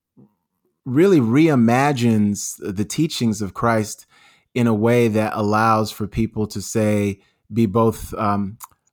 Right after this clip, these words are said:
against abortion but pro death penalty, uh, to be against, um, uh, you know, welfare rights and social justice, uh, but before,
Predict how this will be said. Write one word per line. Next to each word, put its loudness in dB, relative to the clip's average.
against -2
abortion 0
but -4
pro 0
death -4
penalty, -8
uh, -2
to -10
be 0
against, -2
um, 0
uh, -2
you -8
know, -12
welfare 2
rights 0
and -2
social -2
justice, -2
uh, 0
but 0
before, 2